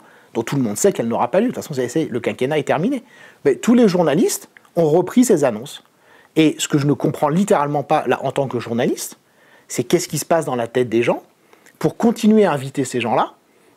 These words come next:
en ne faisant pas votre travail par ailleurs. C'est-à-dire que vous savez, je veux dire, enfin, vous savez que vraiment, vous êtes, la presse, c'est vraiment un des piliers les plus importants de la démocratie. Donc vous savez que vous avez quelqu'un, vous accueillez quelqu'un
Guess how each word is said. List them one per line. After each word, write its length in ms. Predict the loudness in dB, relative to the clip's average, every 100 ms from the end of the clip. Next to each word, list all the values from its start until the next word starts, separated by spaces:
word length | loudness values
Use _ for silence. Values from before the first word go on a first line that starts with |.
| _ _
en 140 | 4 4
ne 100 | 4
faisant 280 | 2 2
pas 120 | 2 0
votre 180 | 0
travail 300 | -2 -2 -2
par 160 | -2 -2
ailleurs. 220 | -2 -4
C'est-à-dire 400 | -8 -2 0 0
que 80 | 0
vous 180 | -2 0
savez, 460 | 0 2 2 -2 -6 _ _ _ _ _ _
je 80 | -10
veux 40 | -4
dire, 120 | -2
enfin, 140 | -2 -4
vous 160 | 0
savez 320 | 2 2 2
que 220 | 0 0 0
vraiment, 300 | -2 0 0
vous 100 | -2
êtes, 80 | -8 _ _ _ -16
la 220 | -6 -6
presse, 280 | -2 -2 -2
c'est 120 | -2
vraiment 200 | -4 -2
un 40 | -2
des 120 | -4
piliers 360 | -6 -4 0 0
les 80 |
plus 160 | -2 -8
importants 320 | -4 -4 -2
de 60 | -2
la 60 |
démocratie. 580 | 0 -2 0 -2 -4 -10 -12 _ -20 -20 -2
Donc 120 | 0 2
vous 100 | 2
savez 320 | 2 2 0
que 100 | 0
vous 100 | 0
avez 140 | 2
quelqu'un, 300 | 0 -2 -4
vous 120 | -2
accueillez 280 | -2 0 0
quelqu'un 320 | 0 -2 -2